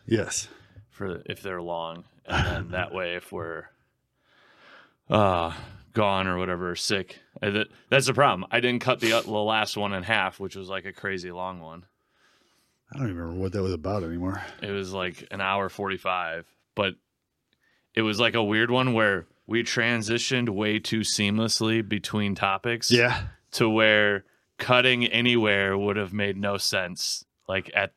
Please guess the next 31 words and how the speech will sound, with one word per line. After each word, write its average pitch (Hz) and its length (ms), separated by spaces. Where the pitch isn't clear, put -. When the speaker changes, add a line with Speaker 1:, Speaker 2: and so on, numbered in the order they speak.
Speaker 2:
then 101 200
at 98 120
the 101 60
Speaker 1:
Was 113 180
that, 107 60
Speaker 2:
start. 95 240
Speaker 1:
was 120 160
that 135 180
the, 120 520
God, 127 240
has 92 160
it 110 60
been 120 160
that 120 160
long? 104 220
Was 104 120
that 113 100
the 123 80
fat-free, 107 920
the 92 120
fat-free 104 580
creamer, 101 680
fat, 101 320
the 101 140
sugar-free 110 520
creamer 104 400
fat - 360
person 107 500
Speaker 2:
I 92 80
think 110 300
so. 80 280